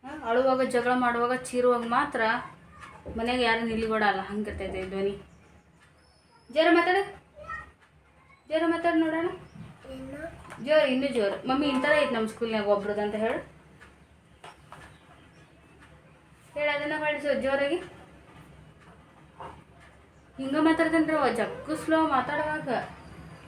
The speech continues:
Speaker 1: ಆ ವಿಷಯವಾಗಿ ಜಗ್ಗು ಬೈತೀವಿ. ಮನಿಯೊಳಗ ಕೇಳಿಸೋದಿಲ್ಲ ಸರಿಯಾಗಿ ಅವ್ನು ಮಾತಾಡುವಾಗ. ಅಂಥದ್ದು ಹೊರಗಡೆ ಎಲ್ಲರೂ ಹೋದಾಗಂತೂ ಮುಗಿದು ಹೋಗುತ್ತೆ. ನಾ almost ಅವ್ನಿಗೆ ಸುಮ್ನೆ ಇರ್ಸೋದು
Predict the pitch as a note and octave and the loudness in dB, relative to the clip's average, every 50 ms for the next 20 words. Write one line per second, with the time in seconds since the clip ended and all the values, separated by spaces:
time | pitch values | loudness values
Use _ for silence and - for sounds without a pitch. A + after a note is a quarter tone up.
0 | - - - - - G3 A3 A#3+ A#3+ B3 - D4 C4+ C4 C4 C4+ A#3+ - C4 C#4+ | -20 -20 -18 -12 -4 -2 -2 0 0 -2 -2 -2 -2 0 0 0 -2 -2 -2 0
1 | D4 C#4 C4+ - - C4 A#3 A3 A3 A#3 A#3+ B3 C4+ D4+ D#4+ D#4+ D#4+ D#4+ E4+ E4+ | 0 0 0 0 -2 -4 -4 -2 -2 0 0 2 4 6 6 6 8 8 6 6
2 | E4+ E4 D#4 D4+ D4+ D#4+ D#4 D4+ D#4 D4+ D4 C#4 C#4+ C#4 C#4 D4 D4 C#4+ C#4 C4 | 6 4 4 4 4 2 2 2 2 0 0 0 0 0 2 2 0 2 2 0
3 | B3+ A#3+ A#3 A3+ A3 B3+ B3+ C4 A#3+ G#3+ - G3+ A#3+ D4+ E4+ E4 - - - - | 0 0 0 -2 -2 -2 0 0 0 0 0 0 0 0 0 -2 -4 -6 -8 -8
4 | - - - - - - - - - - C4 C4 C4+ - D#4 D#4 D4+ C#4+ C4 C4 | -8 -8 -8 -8 -8 -8 -8 -8 -6 -2 0 0 2 4 2 4 4 2 2 4
5 | D4 D4+ D4+ D4 D4 C#4+ C#4 C4+ C4+ C4+ C4 C#4 C#4 C4+ C4+ B3+ D4 C#4+ C4 B3+ | 4 4 4 4 4 2 2 2 4 4 4 4 2 0 0 0 -2 -2 -2 0
6 | B3+ C4+ C4 C4+ B3+ B3+ B3+ - A#3+ A3+ A#3 A#3 A3+ A3+ A3+ B3 C4 C#4 D4 D4 | 0 2 2 4 2 2 2 0 0 0 0 0 0 0 0 0 -2 -2 -2 -4
7 | - - C4+ B3 A#3+ A#3+ A#3 B3+ B3 - C4 C4+ C4 B3+ - C4 B3+ A#3+ B3 A#3+ | 0 2 2 2 2 2 -2 -2 -4 -4 -6 -6 -6 -4 -4 -4 -2 -2 -2 -4
8 | - - - | -6 -10 -14